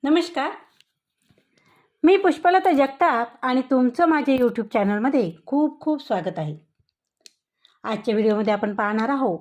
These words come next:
म्हातारपणात सुखी राहायचं असेल तर हे दोन काम आत्ताच सोडून द्या. चला तर मग जाणून घेऊया. म्हातारपणात सुखी राहायचं असेल तर हे दोन काम आत्ताच सोडून द्या.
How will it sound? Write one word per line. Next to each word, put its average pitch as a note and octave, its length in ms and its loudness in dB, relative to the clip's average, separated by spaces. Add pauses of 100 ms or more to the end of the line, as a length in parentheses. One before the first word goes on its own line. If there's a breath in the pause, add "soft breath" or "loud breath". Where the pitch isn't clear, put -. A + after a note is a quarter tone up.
(360 soft breath)
म्हातारपणात F#4 720 2
सुखी F4+ 440 0
राहायचं C#4+ 380 2
असेल A#3+ 400 0 (220)
तर G3+ 120 0
हे A3+ 260 0
दोन A3+ 380 0
काम G#3+ 320 -4 (220)
आत्ताच C4 560 -4
सोडून E3+ 400 -4
द्या. D3+ 140 -8 (1200)
चला G4 200 0 (100)
तर F4+ 100 0
मग D4+ 200 2 (420)
जाणून G3+ 280 0
घेऊया. C4+ 320 2 (720)
म्हातारपणात G4 600 -2
सुखी D#4 440 -2
राहायचं E4 360 2
असेल D4 420 0
तर A3+ 60 -4
हे A3 220 0
दोन A3 320 -4
काम A3 260 -2 (120)
आत्ताच C#4+ 400 -2
सोडून F3 300 -4
द्या. D#3 120 -8